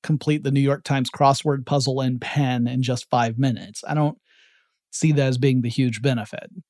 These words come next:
And lastly, in our Muskie section, Thierry Breton, and I, I don't know if I'm pronouncing that name correctly. Anyway, this is an E U official in charge of implementing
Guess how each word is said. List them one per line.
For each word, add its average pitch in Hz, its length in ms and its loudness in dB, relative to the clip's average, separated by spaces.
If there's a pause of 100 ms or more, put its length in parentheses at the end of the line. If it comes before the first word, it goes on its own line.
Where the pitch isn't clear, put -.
(400)
And 202 200 6
lastly, 208 640 6
in 165 180 6
our 151 300 4
Muskie 151 560 2
section, 190 560 6 (720)
Thierry 240 560 6
Breton, 143 640 2 (360)
and 127 160 -2
I, 120 120 -2 (340)
I 131 80 -8
don't 123 220 -2
know 120 180 0
if 113 140 -6
I'm 110 240 -6 (240)
pronouncing 135 380 -2
that 135 100 -2
name 151 200 2
correctly. 135 360 -2 (360)
Anyway, 160 580 6
this 180 160 4
is 202 140 2
an 170 120 4
E 185 160 4
U 165 280 8
official 143 440 4
in 143 120 0
charge 143 320 4
of 143 100 0
implementing 139 720 2